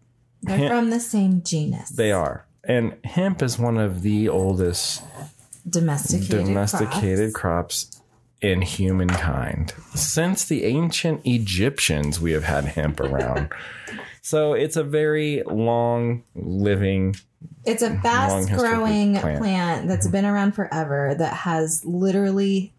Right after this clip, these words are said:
Speaker 1: thousands
Speaker 2: Of
Speaker 1: and
Speaker 2: uses.
Speaker 1: thousands a-, of applications across all sorts of industries, from food to construction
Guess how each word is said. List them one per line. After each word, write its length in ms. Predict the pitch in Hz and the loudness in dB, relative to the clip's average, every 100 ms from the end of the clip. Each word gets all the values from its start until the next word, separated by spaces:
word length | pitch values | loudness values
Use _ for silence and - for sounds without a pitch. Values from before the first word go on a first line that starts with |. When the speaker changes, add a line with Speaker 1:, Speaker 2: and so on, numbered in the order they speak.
| - | -8
Speaker 1:
thousands 1040 | 185 165 175 175 170 175 170 175 170 170 - | -2 0 2 2 0 0 2 2 2 0 0
Speaker 2:
Of 200 | 95 85 | 2 2
Speaker 1:
and 60 | |
Speaker 2:
uses. 240 | 87 82 - | 2 2 2
Speaker 1:
thousands 720 | 165 170 160 160 147 143 - - | 0 0 0 0 0 0 -2 -4
a-, 140 | 139 - 151 | -8 -4 -2
of 160 | 151 | 0
applications 840 | - 143 143 139 131 - 101 139 | -2 -4 -4 -4 -4 -2 -2 -2
across 540 | 151 - 170 151 - - - _ _ _ | -6 -2 0 0 -2 -6 -16 _ _ _
all 220 | 190 190 | 0 0
sorts 320 | 190 165 160 160 | 0 0 0 -2
of 140 | 143 | -2
industries, 720 | - 143 135 - - 117 - - - - | -2 0 0 -2 -4 -4 -4 -6 -18 -8
from 260 | - 123 - - - | -2 -2 -4 -12 -20
food 580 | - 208 196 190 190 180 - - | -8 -2 0 2 0 -4 -10 -10
to 240 | - 139 127 | -4 -2 -2
construction 920 | 117 123 - 180 - 185 175 175 | -2 -2 0 0 0 0 2 2